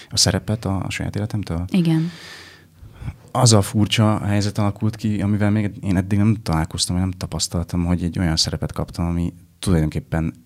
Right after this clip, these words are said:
Speaker 1: egy az egyben én vagyok. Szóval, hogy, ö, hogy Csiró Parondi egy, egy, ö, viszonylag realista, kevésbé idealista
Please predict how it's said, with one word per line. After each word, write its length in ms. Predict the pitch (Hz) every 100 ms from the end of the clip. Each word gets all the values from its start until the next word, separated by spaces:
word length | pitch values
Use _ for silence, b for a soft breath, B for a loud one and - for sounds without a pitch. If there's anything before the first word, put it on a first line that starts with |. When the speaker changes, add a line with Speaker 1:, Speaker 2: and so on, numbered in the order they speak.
| -
Speaker 1:
egy 180 | 80
az 100 | 78
egyben 200 | 78 78
én 160 | 78 76
vagyok. 280 | 76 80 -
Szóval, 340 | - 87 85
hogy, 180 | 85 85
ö, 180 | 87 87
hogy 220 | - 85 -
Csiró 280 | - 90 82
Parondi 680 | 87 90 95 98 98 98 -
egy, 360 | - 92 85 - -
egy, 300 | - 92 92
ö, 280 | 85 85 90 B B B B B _
viszonylag 760 | - - 92 - 78 82 80 - - _
realista, 960 | - 90 82 80 82 - 85 85 85 - - _ -
kevésbé 440 | 92 85 80 85
idealista 640 | 78 80 78 80 - -